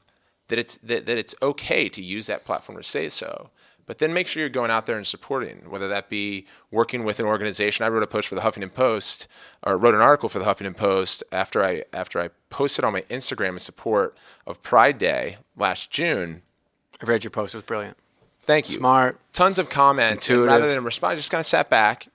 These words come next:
Speaker 1: And so I wrote the article, but it still wasn't good enough to just write the article. So now we're working with You Can Play and Athletes
Speaker 2: That's awesome.
Speaker 1: Ally and then contributing too. The challenge f-, for me, and I, and I try to vocalize this, and I think I'm getting a little bit better at it, is that I also recognize in a lot of these social issues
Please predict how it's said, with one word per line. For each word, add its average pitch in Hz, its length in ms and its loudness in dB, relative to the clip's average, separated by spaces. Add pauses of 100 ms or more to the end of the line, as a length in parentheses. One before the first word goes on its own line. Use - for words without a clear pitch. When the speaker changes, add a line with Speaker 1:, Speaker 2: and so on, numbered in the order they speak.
Speaker 1:
And 127 80 -16
so 147 80 2
I 135 60 6
wrote 196 220 2
the 135 100 2
article, 98 500 0 (380)
but 170 100 -2
it 170 40 -4
still 196 200 2
wasn't 139 300 0 (400)
good 175 120 0
enough 156 180 0
to - 60 -8
just 160 160 -2
write 110 160 0
the 92 100 -10
article. - 360 -10
So - 180 -12
now 113 260 0
we're 107 140 -4
working 104 360 -6
with 101 140 -8
You 98 120 -10
Can 101 120 -14
Play 139 600 2
and 90 200 -6
Athletes 92 400 -6
Speaker 2:
That's 90 40 -4
awesome. 117 280 4
Speaker 1:
Ally 104 480 2
and 95 120 -12
then 92 120 -10
contributing 90 720 -6
too. 87 440 -6 (500)
The - 100 -8
challenge - 640 4
f-, - 180 -20
for 127 160 -4
me, 120 540 4
and 101 100 -2
I, 120 100 2
and 104 120 -4
I 120 80 0
try 151 220 6
to 143 60 4
vocalize 117 460 4
this, 110 220 -2
and 117 80 -2
I - 20 -4
think 139 180 -6
I'm 113 60 -8
getting 104 180 -6
a 98 40 -8
little 107 160 -4
bit 98 160 -4
better 92 240 -2
at 90 180 -2
it, 95 100 -6
is 95 140 -8
that 107 140 0
I 104 60 2
also 151 260 0
recognize 110 460 0
in 95 60 -4
a 98 60 -6
lot 98 140 0
of 95 60 -4
these 90 80 -10
social 101 340 -8
issues 92 420 -10